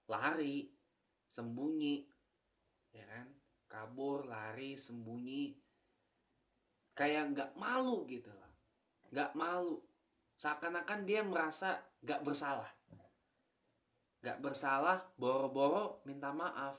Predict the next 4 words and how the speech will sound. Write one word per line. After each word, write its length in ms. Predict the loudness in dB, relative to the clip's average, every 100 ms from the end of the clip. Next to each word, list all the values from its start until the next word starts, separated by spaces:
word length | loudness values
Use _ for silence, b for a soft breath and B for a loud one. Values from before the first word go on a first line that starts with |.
| -12 _ _ _ _ _ _ _ _ _ -2
Mempertanggungjawabkan 1200 | 0 2 0 0 2 2 2 2 0 -2 -4 -2
perbuatannya 720 | -4 -2 -2 -2 -4 -8 -8
aja 320 | -8 -8 -8
kagak. 720 | -4 -4 -4 -6 -6 -4 -8